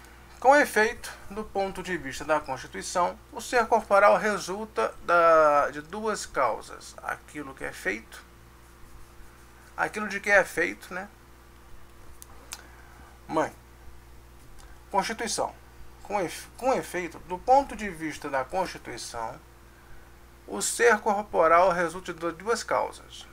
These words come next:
né? Aqui nós vamos ter mais duas divisões que vão resultar em quatro,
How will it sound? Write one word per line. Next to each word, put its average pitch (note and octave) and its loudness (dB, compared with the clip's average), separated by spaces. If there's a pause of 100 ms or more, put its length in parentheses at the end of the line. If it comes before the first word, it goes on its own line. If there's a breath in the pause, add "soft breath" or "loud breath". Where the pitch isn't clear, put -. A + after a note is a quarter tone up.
né? C3 -20 (1600 loud breath)
Aqui F3 -2
nós A3 2
vamos A3 -4
ter G#3 6
mais G#3+ 6
duas A3 -4
divisões G3+ -2
que - -14
vão G#3 -2
resultar G3 2
em F#3 -2
quatro, D3 8